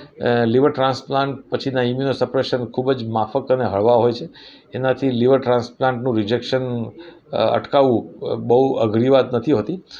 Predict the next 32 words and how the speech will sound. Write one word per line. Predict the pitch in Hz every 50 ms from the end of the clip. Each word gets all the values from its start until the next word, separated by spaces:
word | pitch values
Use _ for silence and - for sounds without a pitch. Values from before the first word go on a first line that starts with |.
| - - 120 - -
અને | 120 135 139 135
આ | - 143 143 151
લોકો | 156 160 156 160 - 160 160 160 156 156 - - - - - - - _ _ _ _ - - - - - -
ઓ-, | - - 113 120 120 120
ઓપરેશનના | - - 123 127 127 147 151 151 156 156 160 151 147 139 127 - - -
શરૂઆતમાં | - 131 131 143 143 139 139 135 131
બે | 131 139 143
કે | 143 147
ત્રણ | 143 139 131 139 139
મહિના | 131 123 127 131 135 135
માટે | 135 127 127 123 131 143 139 139
થોડું | 135 135 - 127 139 131
વધુ | 113 110 117 131
ધ્યાન | 123 123 127 135 131
રાખવું | 127 120 - -
પડે, | - - - - - - - - - - - - - - -
પણ | - 131 123
ત્યારબાદ | 120 - 143 147 160 170 165 160 160 160 147
લગભગ | 147 143 143 151 139 - -
પહેલા | 143 147 147
બે | 147 147 156
ત્રણ | 147 147 160 156
મહિના | 147 147 151 151 151
પછી | - 147 143 - 160
એમનું | 151 139 131 139 143 143 147 151 147 127
જીવન | 123 147 147 156 147 135
બિલકુલ | 135 139 139 139 147 156 143 120
રોજિંદુ | 120 123 117 127 151 151 143 139
થઈ | 104 120 127
જતું | 120 123 123 131 127
હોય | 117 113
છે. | 113 - 101 -